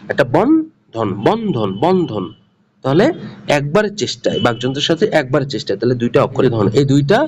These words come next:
মিলে হয় দুইটা অক্ষর বন্ধনে। অক্ষর কত প্রকার? দুই প্রকার। একটা হলো মুক্তাক্ষর, একটা হচ্ছে বদ্ধাক্ষর।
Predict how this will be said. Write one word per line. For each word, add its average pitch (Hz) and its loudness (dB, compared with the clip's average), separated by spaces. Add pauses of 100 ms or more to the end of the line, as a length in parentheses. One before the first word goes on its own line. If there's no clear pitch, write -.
(200)
মিলে 135 4
হয় 202 2 (140)
দুইটা 139 -2
অক্ষর - -6 (100)
বন্ধনে। 104 2 (2000)
অক্ষর 214 2
কত 240 0
প্রকার? 247 0
দুই - 4
প্রকার। 113 0
একটা 113 -2
হলো 190 4 (440)
মুক্তাক্ষর, 190 2 (320)
একটা 127 -6
হচ্ছে 160 2 (720)
বদ্ধাক্ষর। 135 0